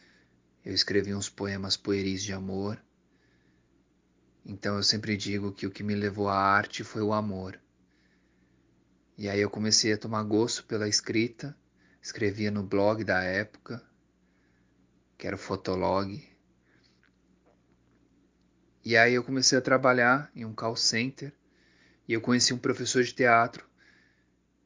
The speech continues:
e ele, ao descobrir que eu gostava de escrever, ele me perguntou: "Já que você gosta de escrever, por que que você não vem fazer teatro? De repente você escreve umas peças."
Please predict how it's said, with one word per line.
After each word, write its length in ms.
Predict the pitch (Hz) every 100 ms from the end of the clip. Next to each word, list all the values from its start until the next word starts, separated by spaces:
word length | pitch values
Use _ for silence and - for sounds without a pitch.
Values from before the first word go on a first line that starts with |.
| _ _ _ _ _ -
e 160 | 110
ele, 260 | 113 117 117
ao 120 | 113
descobrir 440 | 113 - 107 113 110
que 100 | 117
eu 40 |
gostava 340 | 110 104 107
de 80 | 110
escrever, 500 | - 117 107 117 120
ele 180 | 131 135
me 180 | 135 135
perguntou: 880 | - _ 127 127 135 135 131 123 - _ _ _ _ _ _ _ _
"Já 220 | 123 120
que 100 | 131
você 240 | 117 -
gosta 260 | 113 113 120
de 40 |
escrever, 360 | - 113 117 139
por 80 | -
que 80 | 156
que 60 |
você 100 | -
não 80 | 151
vem 100 | 143
fazer 300 | 135 131 123
teatro? 500 | - 110 101 95 -
De 100 | 107
repente 320 | 107 120 120
você 300 | 120 120 131 -
escreve 360 | - 123 120
umas 160 | 123 127
peças." 640 | - 127 123 - 113 -